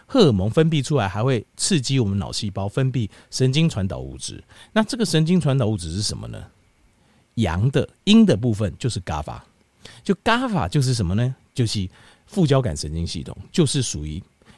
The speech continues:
阴的，阴阳的阴的这个，呃，这个神经传导物质，就是 gaba。举个例来讲，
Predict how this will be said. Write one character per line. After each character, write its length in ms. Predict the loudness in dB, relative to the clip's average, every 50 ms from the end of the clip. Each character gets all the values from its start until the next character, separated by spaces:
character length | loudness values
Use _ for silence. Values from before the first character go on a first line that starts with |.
| _ _ _ _
阴 280 | 4 6 6 6 6 4
的， 180 | 2 -2 -4 -8 -18 _ _ _ _ _ _ _ _ 4
阴 260 | 6 8 8 8 6
阳 200 | 4 2 -2 -4
的 160 | -4 -6 -8 -6 -2
阴 240 | 0 2 2 2
的 200 | 2 0 -4 -6 -10 -18 -20 -20 _ _ _ _
这 180 | -6 -4 -4 -4
个， 340 | -4 -6 -8 -8 -8 -10 -14 _ _ _ _ _ _ _ _
呃， 200 | -12 -12 -10 -8
这 140 | -6 -4 -4
个 60 | -4
神 200 | -2 -2 -2 0
经 160 | 0 0 -2
传 160 | -2 -2 -6 -8
导 120 | -8 -8
物 180 | -10 -10 -12 -12
质， 200 | -12 -12 -14 -16 -12 -6
就 100 | -4 -2
是 100 | -2 -2
gaba。 300 | -4 -6 -8 -8 -10 -12 -14 -18 -20 _ _ -20 -20 -20 _ _ _ _ _ _ _
举 200 | -2 -2 0 2
个 120 | 2 2 2
例 180 | 2 2 0
来 120 | 0 -2 -4
讲， 220 | -6 -8 -8 -10